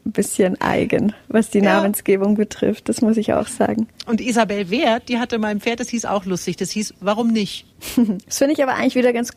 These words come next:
Speaker 1: cool.
Speaker 2: Ja, finde ich auch lustig.
Speaker 1: <laughs> Wir haben ein Pferd It's Me genannt, weil der musste
Speaker 2: It's
Speaker 1: mit
Speaker 2: Me?
Speaker 1: Ja, genau. Das finde ich eigentlich ganz schön.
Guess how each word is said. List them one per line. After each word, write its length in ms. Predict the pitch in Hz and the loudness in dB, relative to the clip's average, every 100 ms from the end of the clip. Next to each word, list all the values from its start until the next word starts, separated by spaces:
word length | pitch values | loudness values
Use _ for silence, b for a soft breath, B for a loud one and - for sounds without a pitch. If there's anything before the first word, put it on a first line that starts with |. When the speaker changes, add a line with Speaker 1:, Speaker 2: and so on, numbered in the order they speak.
| - | 0
Speaker 1:
cool. 200 | 196 170 - B B B | 2 2 -4 B B B
Speaker 2:
Ja, 100 | 349 | -4
finde 180 | 330 359 | -2 0
ich 80 | 339 | 0
auch 140 | 311 | 0
lustig. 560 | 269 254 - 240 190 240 - | 2 0 2 0 0 -2 -6
Speaker 1:
<laughs> 840 | 494 - 240 - - - _ 226 | -10 -8 -10 -10 -16 -20 _ -2
Wir 200 | 220 285 | 2 2
haben 160 | 277 - | 0 -2
ein 200 | - 254 | -2 0
Pferd 380 | 254 269 247 247 - | 0 0 0 0 -2
It's 240 | 240 - | -2 0
Me 220 | 226 233 | 4 4
genannt, 520 | 214 - 82 - - - - | 4 2 0 -2 -8 -14 -6
weil 120 | 196 | -2
der 100 | 202 | 0
musste 220 | 208 233 247 | 0 0 0
Speaker 2:
It's 180 | 208 | 0
Speaker 1:
mit 20 | 233 | 2
Speaker 2:
Me? 500 | 294 262 - - - | 2 0 -4 -10 0
Speaker 1:
Ja, 220 | 214 214 | 2 2
genau. 320 | 208 196 - | 2 0 -2
Das 220 | - 226 | -4 -8
finde 240 | - 214 220 | -4 -2 0
ich 100 | - | 0
eigentlich 260 | 196 214 | -2 -2
ganz 240 | - 196 - | -4 -4 -2
schön. 300 | - 196 | 0 0